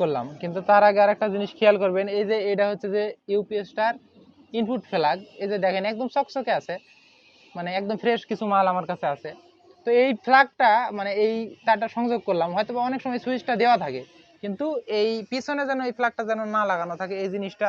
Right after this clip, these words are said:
আপনি অবশ্যই খেয়াল করবেন। তো আমি ব্যাটারির তার কিন্তু সংযোগ করে দিয়েছি। এখন যদি আমি এই সুইচটা দিয়ে টিপ দিই, তাহলে কিন্তু ইউপিএসটা চালু হয়ে যাবে।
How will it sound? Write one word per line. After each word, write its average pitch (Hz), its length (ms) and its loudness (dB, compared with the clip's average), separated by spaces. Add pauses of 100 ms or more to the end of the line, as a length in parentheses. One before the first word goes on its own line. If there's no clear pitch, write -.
(100)
আপনি 185 160 -8
অবশ্যই 196 380 -6
খেয়াল 208 260 0
করবেন। 165 320 -4 (1120)
তো 208 460 0
আমি 220 380 -6 (340)
ব্যাটারির 214 360 0
তার 233 180 4
কিন্তু 226 200 -4
সংযোগ 233 340 -2
করে 214 200 0
দিয়েছি। 190 380 0
এখন 190 280 -2
যদি 208 200 -2
আমি 208 180 0
এই 202 60 -2
সুইচটা 220 400 -4
দিয়ে 202 120 -6
টিপ 233 140 -4
দিই, 220 140 -4
তাহলে 208 300 2
কিন্তু 202 220 -4
ইউপিএসটা 220 560 -2
চালু 233 220 4
হয়ে 175 180 4
যাবে। 123 240 -8